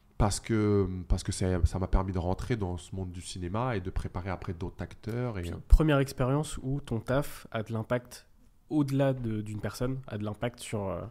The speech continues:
Speaker 2: sur tout un, tout un truc, en fait. Enfin,
Speaker 1: Ouais.
Speaker 2: un film,
Speaker 1: Ouais, ouais, ouais, ouais.
Speaker 2: ensuite, euh, des récompenses.
Speaker 1: C'est clair.
Speaker 2: Ensuite, euh, enfin, limite, euh, le cinéma français, tu vois, entre
Speaker 1: Ouais,
Speaker 2: guillemets, tu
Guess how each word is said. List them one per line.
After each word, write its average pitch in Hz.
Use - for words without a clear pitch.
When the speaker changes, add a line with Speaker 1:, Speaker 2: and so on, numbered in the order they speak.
Speaker 2:
sur -
tout -
un, 92
tout -
un 98
truc, -
en 95
fait. -
Enfin, 147
Speaker 1:
Ouais. 143
Speaker 2:
un 95
film, 120
Speaker 1:
Ouais, 147
ouais, 143
ouais, 139
ouais. 117
Speaker 2:
ensuite, 113
euh, 107
des 104
récompenses. 135
Speaker 1:
C'est 113
clair. 127
Speaker 2:
Ensuite, 120
euh, 107
enfin, 101
limite, 120
euh, 110
le 107
cinéma 104
français, 117
tu -
vois, 104
entre 104
Speaker 1:
Ouais, 143
Speaker 2:
guillemets, -
tu -